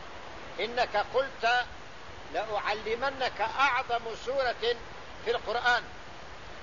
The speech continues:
أي بمعنى إنك قلت قبل أن نخرج من المسجد، وها نحن الآن خارجون وصلنا عند الباب، أي بمعنى علمني.'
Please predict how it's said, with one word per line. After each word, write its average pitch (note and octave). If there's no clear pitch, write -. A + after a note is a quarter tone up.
أي E3
بمعنى F#3
إنك D#3
قلت G3
قبل E3+
أن F#3+
نخرج G#3
من A3+
المسجد، B3
وها E3+
نحن A3+
الآن A#3
خارجون B3+
وصلنا B3
عند B3+
الباب، C4+
أي D#3+
بمعنى A#3+
علمني.' B3+